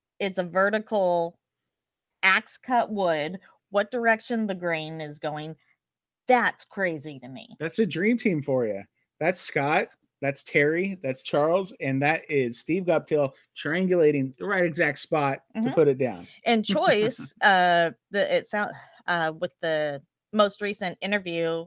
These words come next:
Speaker 1: uh, that they did over at the Curse of Oak Island and beyond, he was saying that their wells only deviate, like, three to four feet when,
Speaker 2: Who?
Speaker 1: while
Speaker 2: Who's
Speaker 1: they're
Speaker 2: he?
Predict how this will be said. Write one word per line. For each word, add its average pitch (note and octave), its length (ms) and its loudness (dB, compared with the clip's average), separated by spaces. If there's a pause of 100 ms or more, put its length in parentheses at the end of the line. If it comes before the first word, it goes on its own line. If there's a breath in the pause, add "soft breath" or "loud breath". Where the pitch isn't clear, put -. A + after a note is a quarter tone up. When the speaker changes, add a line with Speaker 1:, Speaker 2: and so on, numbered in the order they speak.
Speaker 1:
uh, E3 220 0
that E3 160 -6
they E3 100 -4
did D#3+ 360 -4
over D#3 320 -2
at D3+ 140 -2
the D#3 80 -8
Curse E3+ 280 -6
of D#3+ 180 -4 (600)
Oak F3+ 140 -2
Island D#3+ 380 0
and D3+ 220 -2
beyond, F#3 500 4 (300 loud breath)
he D4+ 160 -6
was C#4 220 -2
saying F3 500 -4
that D#3+ 280 0
their F3+ 200 4
wells E3 840 0
only F3 320 -6
deviate, F3 760 -8
like, C#3 300 -6 (800)
three A#3 180 -4
to G#3 100 -4
four F3 540 -2 (460)
feet G3+ 340 -8
when, F3 320 -4
Speaker 2:
Who? - 60 -12
Speaker 1:
while E3+ 360 4
Speaker 2:
Who's D3+ 80 -18
Speaker 1:
they're D#3 360 0
Speaker 2:
he? C3+ 300 -4